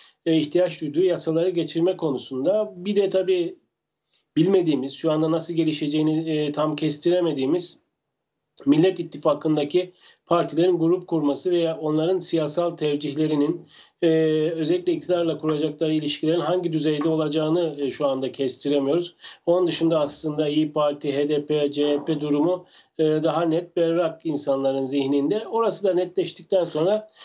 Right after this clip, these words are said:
meclisteki diyalog ve sertlik oranı nasıl, e, gelişecek daha net söyleyebiliriz. Ama bu kapı kırılma olayı,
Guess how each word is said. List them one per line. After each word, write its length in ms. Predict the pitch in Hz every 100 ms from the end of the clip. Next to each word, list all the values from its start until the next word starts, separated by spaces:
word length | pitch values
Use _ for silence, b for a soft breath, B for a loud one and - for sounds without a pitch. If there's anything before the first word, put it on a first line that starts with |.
| B -
meclisteki 760 | 165 170 175 - 180 170 165
diyalog 600 | 151 160 170 185 175 - 170
ve 120 | 156
sertlik 640 | 147 160 165 - 170 - -
oranı 440 | 160 151 151 160
nasıl, 300 | 170 165 175
e, 580 | 160 156 151 147 139 139
gelişecek 640 | 131 147 143 147 170 196 - b b b
daha 180 | 170 180
net 200 | 170 185
söyleyebiliriz. 800 | - 175 175 180 165 151 185 180
Ama 220 | 165 160
bu 80 | 160
kapı 260 | 160 156
kırılma 360 | 160 170 165 170
olayı, 420 | 170 156 151 185